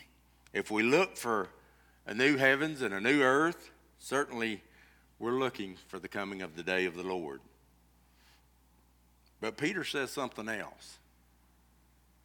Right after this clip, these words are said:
Hasting and to. What's he talking about? We know what looking for is, but what's hasting to? That,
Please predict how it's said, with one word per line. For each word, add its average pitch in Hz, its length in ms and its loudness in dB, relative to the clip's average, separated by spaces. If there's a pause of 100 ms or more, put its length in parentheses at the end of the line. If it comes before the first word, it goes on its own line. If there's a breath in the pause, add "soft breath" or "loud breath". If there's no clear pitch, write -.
(1120)
Hasting 160 520 -6 (340)
and 87 140 -16
to. 113 240 -6 (1400)
What's - 160 -16
he 135 80 -10
talking 90 300 -8
about? 76 260 -14 (3000)
We 123 100 -6
know 202 140 0
what 190 180 0
looking 160 380 -2
for 87 400 -6
is, 90 300 -10
but 85 200 -18
what's 170 240 -4
hasting 123 640 -8
to? 165 240 -6 (540 soft breath)
That, - 240 -6